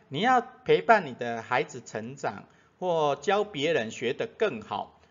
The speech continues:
其实就是把你要教的东西，把它细部分解，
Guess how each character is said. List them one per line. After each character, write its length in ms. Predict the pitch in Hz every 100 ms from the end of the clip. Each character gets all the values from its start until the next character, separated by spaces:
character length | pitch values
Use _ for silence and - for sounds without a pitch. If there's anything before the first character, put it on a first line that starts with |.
| _
其 180 | - 214
实 160 | 226 170
就 140 | 233
是 120 | 214 214
把 440 | - 120 110 113
你 320 | 120 113 120 -
要 180 | 220 196
教 340 | - 196 208
的 100 | 165
东 240 | 143 151 151
西， 260 | 147 131
把 160 | 131 98
它 180 | 127 135
细 300 | - 190 123
部 220 | 156 123
分 260 | - 110
解， 300 | 113 95 -